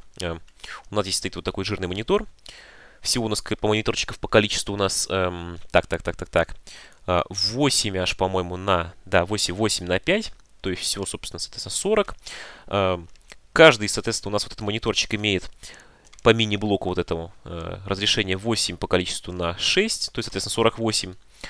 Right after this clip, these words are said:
А умножаем сорок на сорок восемь, там получается какое-то довольно-таки большое число, тысяча шестьсот, что ли. Давайте посчитаем даже. Сорок восемь умножаем на сорок. Тысяча девятьсот двадцать, то есть у нас всего в этом большом жирном мониторе вот тысяча девятьсот двадцать вот таких вот маленьких блоков, которые можно поставить.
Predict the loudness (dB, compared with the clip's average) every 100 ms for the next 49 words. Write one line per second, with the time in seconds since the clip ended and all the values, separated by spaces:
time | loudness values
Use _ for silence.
0 | -12 -2 -2 0 2 6 8 8 6 0
1 | 0 0 0 2 0 -2 -2 -4 -2 -2
2 | 2 2 0 -6 2 2 2 2 2 0
3 | -2 -2 -2 -2 -2 -2 -2 -2 0 -2
4 | -2 -8 -16 -10 -10 -6 -2 0 6 6
5 | 6 -4 -4 -16 -18 -20 -20 -20 -20 -20
6 | -20 -20 -20 -18 -10 -4 -4 -2 -2 -4
7 | -4 -4 0 0 -2 -4 -4 -2 -4 -4
8 | -14 -20 -20 -20 -20 -20 -20 -18 -6 -4
9 | -2 0 2 2 0 -4 2 2 4 2
10 | 2 2 4 4 0 -12 2 4 4 0
11 | -2 -2 0 -2 0 2 2 2 0 -2
12 | -2 2 2 2 0 -4 -6 -2 0 0
13 | -2 -4 -4 -4 -2 -2 0 -2 -2 -2
14 | 4 2 2